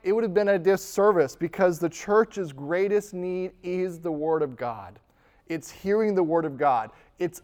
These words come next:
applying the Word of God because it is the Word of God that changes the man and woman of God. Nothing else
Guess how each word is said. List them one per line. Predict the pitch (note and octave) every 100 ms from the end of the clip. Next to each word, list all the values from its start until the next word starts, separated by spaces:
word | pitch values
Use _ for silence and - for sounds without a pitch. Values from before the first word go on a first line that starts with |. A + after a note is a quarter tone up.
| -
applying | E3 - F3+ F#3 G#3 G3+
the | F#3
Word | E3 E3
of | C#3+
God | D3 C#3 B2 B2+
because | C#3+ - F3 E3+ -
it | F#3
is | F#3+ F3 D3+
the | D#3+
Word | D3 D#3 G#3 A3
of | E3+
God | C3+ F#3 F3 D3
that | D3+
changes | - - G#3+ G#3 G3+ C3 C#3 C3+ C#3 - _ _ _ _ -
the |
man | C#3+ D3 C#3+
and | B2+
woman | B2+ A#2+ G2+
of | F#2+
God. | G#2+ - - _ _ _ _ _ _ -
Nothing | D#3 E3+ E3+ D#3
else | B2+ G#2 - -